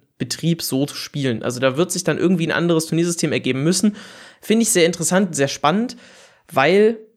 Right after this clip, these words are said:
da kommt dann einfach Fortschritt mit dazu. Ich find's ein bisschen schade, dass das erst ab dreiundzwanzig vierundzwanzig der Fall ist. Das heißt, wir haben noch mal eine Saison, in der, ja, vielleicht noch mal Teams dazukommen, einfach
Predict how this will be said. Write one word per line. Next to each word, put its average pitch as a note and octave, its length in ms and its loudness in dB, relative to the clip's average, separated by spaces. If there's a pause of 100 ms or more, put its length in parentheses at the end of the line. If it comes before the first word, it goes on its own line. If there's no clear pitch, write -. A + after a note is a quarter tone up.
(880)
da D#3 100 2
kommt G3 340 -2
dann F3+ 80 2
einfach E3 240 -4
Fortschritt - 420 -2
mit A2 140 -4
dazu. A#2 360 -6 (180)
Ich - 120 -6
find's G#3+ 160 0
ein G3+ 40 0
bisschen G3+ 180 0
schade, F#3 280 0
dass F3+ 140 0
das F3 100 -8
erst - 200 -4
ab D#3+ 80 -6
dreiundzwanzig D3+ 520 -2
vierundzwanzig G#3 520 -2
der G3 80 0
Fall G3 180 0
ist. G3+ 120 -4
Das D#3+ 100 -2
heißt, D#3 160 0
wir D#3+ 60 0
haben D3 60 -4
noch C#3+ 100 -4
mal D#3 100 -4
eine E3+ 220 0
Saison, C#3+ 360 0
in C#3 80 -4
der, C#3 280 2 (580)
ja, C3 220 2
vielleicht C3+ 280 -2
noch D3+ 120 -4
mal C#3 360 0
Teams F3+ 260 0
dazukommen, G#3 600 -2
einfach D3+ 400 -4